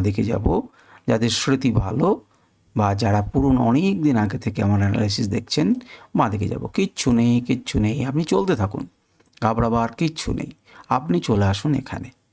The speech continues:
এই লেভেলটাতে তাকিয়ে দেখুন তো, আমি যখন অ্যানালিসিস করছিলাম এই অঞ্চলে, অর্থাৎ সেপ্টেম্বর দু হাজার চব্বিশে, তখন আমি এখানে একটি কী এঁকেছিলাম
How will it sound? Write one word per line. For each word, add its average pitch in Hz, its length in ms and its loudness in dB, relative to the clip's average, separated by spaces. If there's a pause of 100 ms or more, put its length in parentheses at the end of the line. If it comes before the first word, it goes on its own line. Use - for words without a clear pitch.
(380)
এই 226 140 4
লেভেলটাতে 196 420 2 (100)
তাকিয়ে 156 320 0
দেখুন 139 220 0 (100)
তো, - 80 2 (640)
আমি 110 180 2
যখন 110 220 2
অ্যানালিসিস 107 480 2 (140)
করছিলাম 107 400 0 (100)
এই 98 60 4 (100)
অঞ্চলে, 98 360 2 (520)
অর্থাৎ 101 220 -2 (120)
সেপ্টেম্বর 101 680 2 (460)
দু 110 60 2 (100)
হাজার 104 220 0 (100)
চব্বিশে, 139 560 -2 (400)
তখন 127 200 0 (120)
আমি 104 160 2 (400)
এখানে 107 300 0
একটি - 180 -4 (360)
কী 127 80 -2 (100)
এঁকেছিলাম 117 460 -2